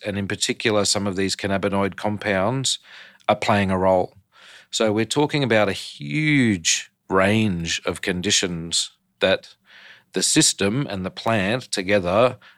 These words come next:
are involved in. And I think that's really, for me, part of the compelling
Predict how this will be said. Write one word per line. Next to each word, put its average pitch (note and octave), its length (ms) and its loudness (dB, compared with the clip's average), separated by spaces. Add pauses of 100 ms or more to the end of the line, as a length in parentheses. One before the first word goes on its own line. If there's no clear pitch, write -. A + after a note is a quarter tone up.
(140)
are F#2+ 220 6
involved G2+ 640 -2
in. E2 300 -4
And G2 140 -6
I F#2+ 80 -2
think A2+ 240 -4
that's G2+ 400 2
really, G2+ 440 -2
for F#2+ 160 -4
me, G2 220 -2
part F#2+ 260 0
of E2+ 100 -8
the F2 100 -8
compelling F2+ 680 -8